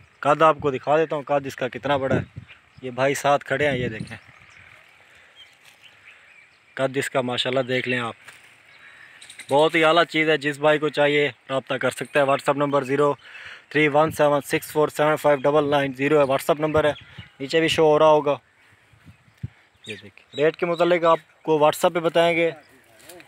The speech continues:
तीसरे नंबर वाला आप, अब आपको दिखाते हैं माशाल्लाह। ये देखें ये बहुत ही आला चीज़ है, तीसरे नंबर वाला भी दिखाते हैं, वीडियो को देखते रहें पहले इससे। ये देखें चीज़ आप ये देखें फिर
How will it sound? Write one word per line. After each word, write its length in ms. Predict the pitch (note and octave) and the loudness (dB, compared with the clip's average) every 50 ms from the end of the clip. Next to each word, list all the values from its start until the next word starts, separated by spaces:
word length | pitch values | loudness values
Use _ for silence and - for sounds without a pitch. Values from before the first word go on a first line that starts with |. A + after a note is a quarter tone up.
| _ _ _ _ _ _ _ _ _ - | _ _ _ _ _ _ _ _ _ -6
तीसरे 300 | - D#3+ E3 - F#3+ F#3 | -2 -2 0 2 2 2
नंबर 240 | F#3 F3+ F3 F#3 F3+ | 2 2 2 2 4
वाला 180 | F3+ F3+ F3 F3 | 4 6 6 6
आप, 200 | F3 E3+ E3 D#3 | 6 4 2 0
अब 200 | - D3+ D3+ D3+ | -4 -2 2 4
आपको 240 | D#3 D#3 D3 D#3+ D#3 | 4 2 2 0 -2
दिखाते 340 | D3+ C#3+ - D3 D3 - D#3+ | -2 0 0 0 0 2 0
हैं 80 | D#3 | 0
माशाल्लाह। 460 | D3 D3 C#3+ - - D3 D3 D#3 D#3 C#3+ | 0 0 -2 0 -2 -2 0 0 0 0
ये 220 | C3 C3+ C#3 C3+ | 0 0 -2 -2
देखें 240 | B2+ C3 B2+ A#2+ B2 | -2 -4 -6 -6 -4
ये 160 | B2+ C3 C#3 C3+ | -2 -2 -2 -2
बहुत 340 | B2+ C3+ C#3 D3+ D3+ - D3+ | 0 0 0 0 0 0 0
ही 80 | D3+ D3+ | 2 4
आला 180 | D3+ D#3 D#3 D3+ | 4 4 2 2
चीज़ 220 | - D3+ D3+ D3+ | 0 0 0 0
है, 60 | D3+ C#3+ | 2 2
तीसरे 220 | D#3 D#3 D#3 E3 | 0 0 0 2
नंबर 220 | F3+ F#3+ D#3+ E3+ | 0 2 2 4
वाला 180 | F3 E3+ E3+ E3+ | 4 4 4 4
भी 80 | D#3+ E3 | 2 0
दिखाते 360 | E3 - E3+ D#3+ D#3 - E3 | 0 2 2 2 2 2 0
हैं, 100 | E3 D#3+ | 0 0
वीडियो 240 | D3 D3+ D3 E3+ D#3 | -2 0 0 0 2
को 100 | D#3+ D3+ | 2 2
देखते 260 | C#3+ C3+ - - D#3+ | 0 0 0 2 2
रहें 140 | D#3+ D#3 C#3 | 2 2 2
पहले 260 | D3+ D3 D3 D3 C3+ - - - _ _ - - - - - - - - - - - - - - - - B2+ - - - - - - - - _ _ - - - | 0 -2 -2 -2 -6 -10 -16 -20 _ _ -20 -20 -20 -20 -20 -20 -20 -20 -20 -20 -20 -20 -20 -20 -20 -20 -18 -16 -14 -12 -12 -12 -12 -14 -20 _ _ -20 -16 -14
इससे। 240 | B2+ B2 - D3 C3 | -10 -6 -4 -2 -2
ये 120 | B2+ A#2+ A2+ | -2 -2 -2
देखें 300 | - - - - - - - - - - - - - - _ _ _ - - - - - - _ _ | -2 -2 -4 -6 -14 -18 -20 -20 -20 -20 -20 -20 -20 -20 _ _ _ -20 -20 -20 -20 -20 -20 _ _
चीज़ 300 | - D3+ D#3 E3+ D#3+ D3+ | -2 0 2 2 4 4
आप 180 | D3+ D3+ D3 C#3 | 4 4 4 2
ये 120 | C#3+ C#3+ B2+ | 2 0 0
देखें 360 | C3+ C3+ - - D3+ D3+ D3 | 0 -2 -2 0 0 -2 -2
फिर 460 | - - D3 D#3 D#3+ D3+ D3 C3 A#2 | -2 0 0 2 2 2 0 -4 -6